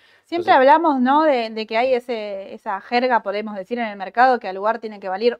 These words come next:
Speaker 1: un, tiene que salir, en este caso, un
Speaker 2: Un
Speaker 1: dólar.
Speaker 2: dólar.
Speaker 1: Llega a mil doscientos y se pincha. ¿Qué está sucediendo
Speaker 2: Claro.
Speaker 1: en este momento en el
Speaker 2: Al
Speaker 1: gráfico? ¿Lo
Speaker 2: haber
Speaker 1: esperamos en
Speaker 2: tan,
Speaker 1: máximo?
Speaker 2: claro, haber tantas, eh, expresiones de un lado o del otro que escuchás de operadores, inversores, analistas, decís,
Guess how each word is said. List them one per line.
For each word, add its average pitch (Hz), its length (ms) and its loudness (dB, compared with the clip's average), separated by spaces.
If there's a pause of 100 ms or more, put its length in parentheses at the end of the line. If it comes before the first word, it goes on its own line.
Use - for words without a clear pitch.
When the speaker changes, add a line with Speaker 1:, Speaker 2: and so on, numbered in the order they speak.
(100)
Speaker 1:
un, 233 200 -8
tiene 220 260 -8
que 208 80 -12
salir, 214 300 -4
en 214 100 -12
este 202 160 -16
caso, 226 240 -6
un 214 80 -10
Speaker 2:
Un 208 60 -8
Speaker 1:
dólar. 262 320 6
Speaker 2:
dólar. 104 300 0 (200)
Speaker 1:
Llega 277 180 4
a 262 40 4
mil 262 200 -2
doscientos 277 560 -2
y 220 60 -10
se 202 200 -10
pincha. 285 580 -4 (280)
¿Qué 277 100 -4
está 269 160 -2
sucediendo 226 360 -2
Speaker 2:
Claro. 254 100 -2
Speaker 1:
en 240 60 -4
este 247 120 -4
momento 247 300 -2
en 233 60 0
el 226 40 2
Speaker 2:
Al 262 140 4
Speaker 1:
gráfico? - 160 0
¿Lo 170 40 2
Speaker 2:
haber 220 180 4
Speaker 1:
esperamos 262 460 -2
en 220 140 -10
Speaker 2:
tan, - 0 -
Speaker 1:
máximo? 214 560 -2
Speaker 2:
claro, 131 220 0
haber 147 260 -4
tantas, 190 640 -2
eh, 117 300 -10
expresiones 127 480 -8
de 120 40 -8
un 120 80 -8
lado 143 280 2
o 127 80 -4
del 127 160 -8
otro 135 280 -6
que 110 80 -16
escuchás 123 400 -10
de 98 240 -12
operadores, 120 800 -6
inversores, 110 640 -6
analistas, 117 480 -12
decís, 120 160 -18